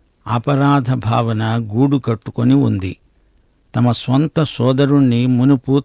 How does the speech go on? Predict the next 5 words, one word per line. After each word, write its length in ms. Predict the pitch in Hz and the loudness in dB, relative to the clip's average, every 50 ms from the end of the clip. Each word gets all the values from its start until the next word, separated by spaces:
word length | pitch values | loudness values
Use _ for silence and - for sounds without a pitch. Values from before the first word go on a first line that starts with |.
| - - | -2 -4
తాము 360 | 117 120 123 123 123 127 127 _ | -2 2 2 2 2 2 0 _
తెగనమ్మారు. 760 | - 120 113 120 131 135 135 131 120 113 107 101 95 92 95 - _ _ _ _ _ _ _ _ _ _ _ _ - | -4 -4 -2 2 2 2 2 2 0 0 0 -2 -6 -8 -10 -14 _ _ _ _ _ _ _ _ _ _ _ _ -6
అతనికెంతో 760 | 120 117 - 139 127 123 - 127 123 127 123 - 147 151 151 | -6 -2 0 2 0 0 0 0 0 0 0 2 0 0 0
కీడు 400 | 139 _ - - 156 156 151 156 135 - 139 | 0 _ -6 -2 -2 0 0 0 0 0 -2
చేశారు. 520 | 123 110 - - 117 104 98 92 107 - | -2 -2 -2 -4 -4 -4 -4 -6 -8 -14